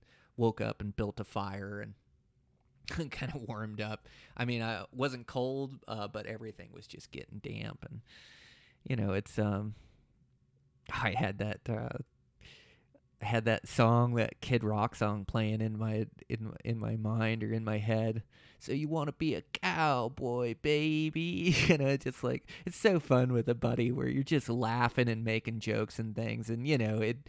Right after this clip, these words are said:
it wasn't dangerous for Dylan and I. You know, we'd been in enough scenarios, and it wasn't that cold either. It's just,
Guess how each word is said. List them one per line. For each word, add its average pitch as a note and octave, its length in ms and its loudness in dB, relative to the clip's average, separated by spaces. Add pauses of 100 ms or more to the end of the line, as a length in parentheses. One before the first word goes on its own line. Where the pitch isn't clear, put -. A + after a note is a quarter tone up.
(160)
it D3+ 100 4
wasn't C#3+ 340 6
dangerous A2 420 2
for - 160 -4
Dylan G#2+ 380 -4
and G#2+ 100 -4
I. G#2+ 260 -4
You A2+ 100 -4
know, - 120 -6
we'd A2+ 220 -2
been G#2+ 160 -2
in G#2+ 80 -4
enough G#2+ 300 -6
scenarios, G#2+ 600 -4
and A#2 80 -2
it G2 80 -2
wasn't A2 300 0
that - 180 -10
cold - 340 -8
either. - 220 -10
It's - 200 -10
just, - 260 -10